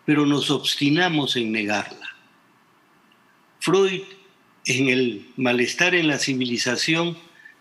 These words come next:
tiene una frase extraordinaria y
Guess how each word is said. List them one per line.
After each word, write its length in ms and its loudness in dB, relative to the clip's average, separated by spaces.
tiene 220 2
una 180 2
frase 680 0
extraordinaria 1200 0
y 220 -2